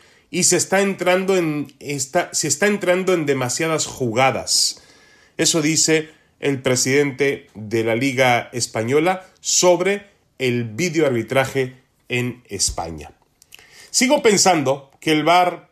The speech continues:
es una herramienta que debe ayudar a que tengamos más justicia sobre el campo de juego. El problema es que debemos entender que el var solo es un instrumento de asistencia y que el ser humano, en este caso el árbitro, tendrá que tomar una determinación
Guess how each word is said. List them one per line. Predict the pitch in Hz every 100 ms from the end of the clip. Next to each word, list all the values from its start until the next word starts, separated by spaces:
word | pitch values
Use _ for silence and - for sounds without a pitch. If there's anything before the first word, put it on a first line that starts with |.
| _ -
es | 156 160
una | 160
herramienta | 139 139 147 156 156 135
que | 131
debe | 135
ayudar | 127 120 135 139 131 - -
a | -
que | 131
tengamos | 127 131 135 135 131 -
más | 113 143 -
justicia | 120 - 131 - 131 120
sobre | 123 110
el | 107
campo | 123 120 117
de | 104
juego. | - 120 104 - _ _ _ _ _ _ _ -
El | 175
problema | 196 240 262
es | -
que | 190
debemos | 175 196 180
entender | 165 151 143 160 175
que | 175
el | 156 139
var | 156 196 - -
solo | - - 214 226
es | 208 202
un | 208
instrumento | 196 - 156 151 170 151 127
de | 110
asistencia | 104 113 - 135 120 131
y | 135 160
que | 185
el | 170
ser | - 240 247
humano, | 185 123 123
en | 147
este | - -
caso | 160 165
el | 147
árbitro, | 175 170 151 131 - - - _
tendrá | 208 208 262
que | 262
tomar | 233 190 196
una | 202
determinación | 165 156 135 131 120 - 120 110